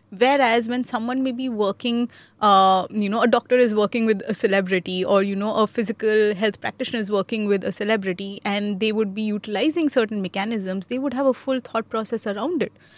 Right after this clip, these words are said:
But you're not aware of that thought process. You just pick the behavior and you're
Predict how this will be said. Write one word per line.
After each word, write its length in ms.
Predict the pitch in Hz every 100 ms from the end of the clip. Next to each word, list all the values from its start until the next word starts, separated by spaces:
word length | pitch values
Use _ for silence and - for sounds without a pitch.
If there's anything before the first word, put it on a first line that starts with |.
| - -
But 160 | 277
you're 140 | 277 320
not 180 | 320 294
aware 280 | 262 262 262
of 120 | 220
that 180 | 226 -
thought 160 | 202
process. 340 | - 285 233 202
You 100 | 240
just 240 | 277 -
pick 160 | 302 -
the 80 | 285
behavior 560 | 233 240 233 190 190 220
and 220 | 226 240
you're 240 | 247 269